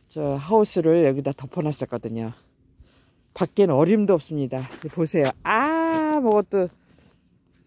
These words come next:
같은 경기도에서라도, 음,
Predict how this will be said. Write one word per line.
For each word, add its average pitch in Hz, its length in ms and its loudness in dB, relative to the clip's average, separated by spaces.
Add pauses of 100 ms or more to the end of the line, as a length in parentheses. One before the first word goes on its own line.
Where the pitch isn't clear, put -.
(580)
같은 233 420 2
경기도에서라도, 190 1400 2 (1160)
음, 151 580 -4